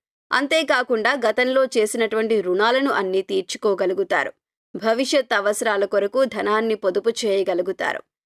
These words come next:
అయితే ఈ సమయంలో వీరికి ఖర్చు కూడా అధికంగా ఉంటుంది. కాబట్టి ఖర్చు విషయంలో కాస్త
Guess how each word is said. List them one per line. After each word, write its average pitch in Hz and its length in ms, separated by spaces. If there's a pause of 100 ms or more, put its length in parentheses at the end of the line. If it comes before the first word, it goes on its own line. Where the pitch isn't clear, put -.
(220)
అయితే 302 320
ఈ 277 200
సమయంలో 214 540
వీరికి 220 440
ఖర్చు 202 400
కూడా 269 280
అధికంగా 208 560
ఉంటుంది. 185 500 (120)
కాబట్టి 190 400
ఖర్చు 180 360
విషయంలో 269 520
కాస్త 220 380